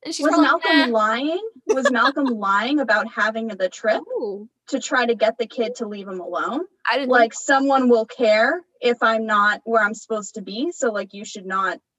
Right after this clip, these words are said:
Speaker 2: <laughs> lock me in a closet and leave me alone for three days."
Speaker 1: I thought, honestly, he was gonna push him in the locker,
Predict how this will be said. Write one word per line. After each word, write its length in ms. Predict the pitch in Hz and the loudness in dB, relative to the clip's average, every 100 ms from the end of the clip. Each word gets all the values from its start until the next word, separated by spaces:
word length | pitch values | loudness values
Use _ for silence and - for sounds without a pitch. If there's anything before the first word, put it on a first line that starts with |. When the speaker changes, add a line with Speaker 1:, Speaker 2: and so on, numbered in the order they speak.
| _ _ _ | _ _ _
Speaker 2:
<laughs> 160 | 233 254 - 208 220 | -4 -4 -4 -12 -18
lock 320 | 202 185 202 | -10 -10 -8
me 100 | 208 | -10
in 60 | 185 | -10
a 60 | |
closet 400 | - 214 - 415 508 | -8 -6 -4 0 0
and 100 | 302 240 | 2 -2
leave 200 | 208 220 | -4 -8
me 120 | 220 | -8
alone 300 | 190 202 240 | -8 -6 -6
for 120 | 233 240 | 0 0
three 180 | 240 285 | -2 -4
days." 440 | 285 330 466 - _ | -4 -4 -6 -12 _
Speaker 1:
I 40 | 381 370 | -10 0
thought, 160 | 381 370 | 0 2
honestly, 440 | 254 254 - 330 | 0 0 -2 -4
he 100 | 320 | -2
was 140 | 277 269 | -4 -2
gonna 160 | 262 | -2
push 200 | 254 269 | 0 -4
him 80 | 311 | -2
in 60 | 254 | -4
the 80 | 220 | -2
locker, 600 | 180 170 - 285 320 | -2 -4 -4 -6 -6